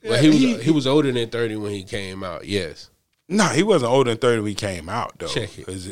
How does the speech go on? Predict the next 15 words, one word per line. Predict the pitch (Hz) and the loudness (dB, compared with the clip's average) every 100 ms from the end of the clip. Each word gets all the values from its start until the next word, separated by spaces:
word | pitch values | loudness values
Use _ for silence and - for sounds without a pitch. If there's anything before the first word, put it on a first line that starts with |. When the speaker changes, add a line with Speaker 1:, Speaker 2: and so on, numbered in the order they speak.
| - | -2
Speaker 1:
'cause | 117 107 | 0 2
he, | 143 143 117 | 4 2 2
like, | 123 113 110 | 0 0 0
that | 123 135 | -2 -2
Players, | - 156 147 123 | 2 6 6 4
he | 139 | -2
was | 131 | 0
with | 135 | -2
Players | - 170 127 | 0 2 2
Circle. | - 101 - 73 - _ _ _ _ _ _ _ | 0 -4 -6 -16 -20 _ _ _ _ _ _ _
Speaker 2:
Yes. | - 92 87 78 - - _ _ - | -4 -2 -2 -6 -12 -16 _ _ 0
Speaker 1:
Duffel | 139 123 120 | 0 2 -2
Bag | 113 98 98 107 101 87 | -2 -4 -2 -2 -4 -4
Boy. | 92 90 101 101 - _ _ | -6 -4 -4 -6 -10 _ _
Speaker 2:
Right. | 82 85 82 76 - - | -10 -6 -6 -8 -14 -20